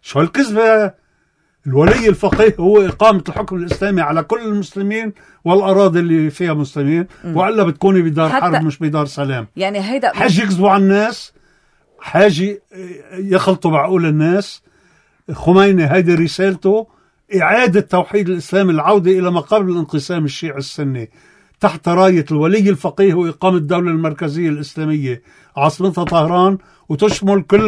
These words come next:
Speaker 1: العالم الإسلامي.
Speaker 2: يعني هلأ
Speaker 1: من
Speaker 2: ما
Speaker 1: إندون-،
Speaker 2: تشملنا يعني.
Speaker 1: من إندونيسيا للمغرب، من إندونيسيا للمغرب. هيدا مشروع الخميني.
Speaker 2: هيدا مشروع عم بعده
Speaker 1: وهيدي
Speaker 2: قائم حتى
Speaker 1: محاولات
Speaker 2: اليوم.
Speaker 1: التشييع اللي عم بيقوموا فيها بش-، بشكل مثابر بكل محل بيفوتوا عليه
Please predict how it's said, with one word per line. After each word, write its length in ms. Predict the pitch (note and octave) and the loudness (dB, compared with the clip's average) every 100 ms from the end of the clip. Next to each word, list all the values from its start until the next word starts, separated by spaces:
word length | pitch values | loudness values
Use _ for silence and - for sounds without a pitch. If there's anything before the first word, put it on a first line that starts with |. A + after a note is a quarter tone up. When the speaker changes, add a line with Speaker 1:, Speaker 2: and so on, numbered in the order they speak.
| G3 | 2
Speaker 1:
العالم 380 | F#3 G3+ F#3+ E3+ | 4 4 4 0
الإسلامي. 600 | D#3+ - F3+ D#3+ B2+ G2+ | -6 -8 -4 -4 -4 -8
Speaker 2:
يعني 220 | E3+ F#3 | -6 -6
هلأ 280 | F#3+ A3 F#3 | -4 -4 0
Speaker 1:
من 100 | F3+ | 2
Speaker 2:
ما 120 | F#3+ | 4
Speaker 1:
إندون-، 240 | G3 F#3 G3 | 4 4 2
Speaker 2:
تشملنا 360 | C4+ G#4 A3+ | 0 0 -2
يعني. 140 | D#3+ F3+ | 0 2
Speaker 1:
من 80 | F#3 | 2
إندونيسيا 640 | F#3+ F#3 G3 G#3+ G#3 G3+ | 2 4 2 0 -2 0
للمغرب، 640 | G3+ F#3+ G3 F#3 E3+ A#2+ - _ _ _ _ _ | 2 2 0 0 0 -2 -8 _ _ _ _ _
من 160 | D3+ E3+ | -4 -2
إندونيسيا 600 | F3 E3+ F3+ G3+ - F3+ | 0 2 2 2 0 -2
للمغرب. 580 | F#3 F#3 F#3 F3+ E3+ C3+ | 0 2 2 0 -2 0
هيدا 220 | F#3 G#3 | 0 2
مشروع 340 | F#3+ D3+ G#3 G3 | 0 -2 -4 -2
الخميني. 640 | - F#3 G3 F#3+ D#3 C3+ _ | -2 -2 -2 -2 -4 -6 _
Speaker 2:
هيدا 240 | G#3+ A#3+ | -6 -4
مشروع 360 | A3+ G3 A#3 G#3+ | -4 -6 -8 -2
عم 80 | C#3 | 2
بعده 100 | D3+ | 4
Speaker 1:
وهيدي 240 | G#3+ G#3+ | 4 4
Speaker 2:
قائم 140 | G3+ F#3+ | 4 4
حتى 80 | A3 | 4
Speaker 1:
محاولات 440 | F#3+ F#3+ G#3 G#3 | 6 6 6 4
Speaker 2:
اليوم. 140 | F#3+ | 2
Speaker 1:
التشييع 580 | G3+ F#3+ - F#3+ G#3+ F3+ | 0 -2 -2 -2 0 0
اللي 160 | F#3 F3+ | 0 -2
عم 200 | D#3+ F3 | -2 -2
بيقوموا 460 | F#3+ G#3 G#3+ G3 | -2 -2 0 -2
فيها 240 | D#3+ G#3 G#3 | -2 -2 -2
بش-، 320 | E3+ - G3+ - _ - | -2 -6 -8 -10 _ -6
بشكل 440 | D3 G#3 G3+ G3+ | -2 -2 0 0
مثابر 680 | F#3 E3 - G#3+ G#3 G3 F#3 - _ - | 2 0 0 0 2 2 0 -6 _ -4
بكل 300 | D3 G#3 G#3+ | -2 2 2
محل 320 | G3 - G#3+ | 2 0 -2
بيفوتوا 440 | F#3 D#3+ G3+ D#3 E3+ | -2 -2 -4 -4 -4
عليه 420 | F3 F#3 G3 | 2 2 2